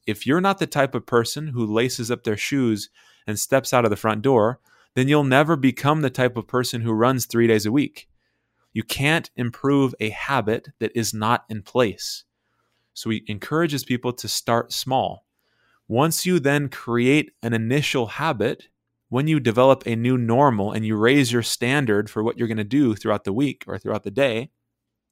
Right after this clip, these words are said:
then you can improve. Then you can iterate and make changes and add,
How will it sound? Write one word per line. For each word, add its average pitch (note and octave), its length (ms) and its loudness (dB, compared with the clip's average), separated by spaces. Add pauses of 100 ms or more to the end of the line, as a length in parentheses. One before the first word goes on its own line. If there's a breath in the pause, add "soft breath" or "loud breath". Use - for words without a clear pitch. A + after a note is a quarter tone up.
(680)
then F#3 300 2
you D#3+ 80 4
can A#2 140 2
improve. G2 560 -2 (560)
Then D3+ 240 2
you E3+ 80 2
can D3 220 -2
iterate A#2 580 2 (220)
and A2 140 -8
make C#3 200 -2
changes A2+ 680 -4
and A2 180 -6 (100)
add, A#2 520 0